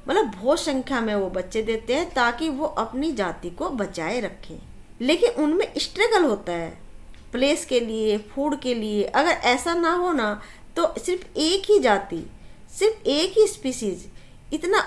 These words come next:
ओवर प्रोडक्शन हो जाएगा कि पूरी दुनिया में सिर्फ वही वो दिखाई देंगे, ठीक है।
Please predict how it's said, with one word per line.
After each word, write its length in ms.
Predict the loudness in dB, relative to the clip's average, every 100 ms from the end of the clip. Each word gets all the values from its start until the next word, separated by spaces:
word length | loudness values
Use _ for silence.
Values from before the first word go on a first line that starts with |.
| 2
ओवर 260 | 4 4 4
प्रोडक्शन 460 | 2 2 0 0 0
हो 100 | 2
जाएगा 420 | 2 2 2 0 -4 -12 -14 2
कि 80 | 2 4
पूरी 260 | 0 6 6
दुनिया 360 | 6 4 4
में 120 | 6 4
सिर्फ 220 | 2 -2
वही 280 | 2 6 6
वो 180 | 4 2
दिखाई 320 | 0 -2 -2
देंगे, 340 | -2 -4 -6 -10 -18 -20 -6
ठीक 200 | -4 2
है। 200 | 2 0